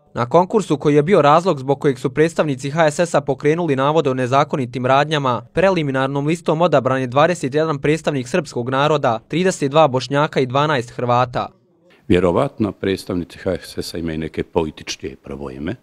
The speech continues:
Speaker 2: sa nekima, sa mnom ne, i oni žele da te političke nesuglasice s nekima prevedu na polje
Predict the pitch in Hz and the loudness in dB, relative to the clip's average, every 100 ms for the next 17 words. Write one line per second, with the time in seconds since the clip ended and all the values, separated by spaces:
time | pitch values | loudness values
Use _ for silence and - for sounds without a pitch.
0 | _ _ _ _ _ - - 73 76 - | _ _ _ _ _ -6 -6 -8 -12 -6
1 | 87 98 98 - - 85 80 73 69 73 | -4 -2 -4 -10 -8 -6 -6 -6 -8 -8
2 | 82 113 _ _ _ _ - - _ 90 | -8 -8 _ _ _ _ -20 -20 _ 2
3 | 104 143 104 95 107 113 98 _ _ 85 | 4 2 2 0 0 0 -4 _ _ -8
4 | - 101 92 - - _ 85 90 - - | 0 0 0 -6 -20 _ -2 -2 -4 -10
5 | - 78 - 90 92 87 - - - 87 | -8 -10 -10 -4 -4 -4 -6 -12 -8 -8
6 | - 80 78 - 76 73 80 80 76 78 | -6 -8 -8 -10 -10 -6 -6 -6 -8 -10
7 | _ 87 78 | _ 0 0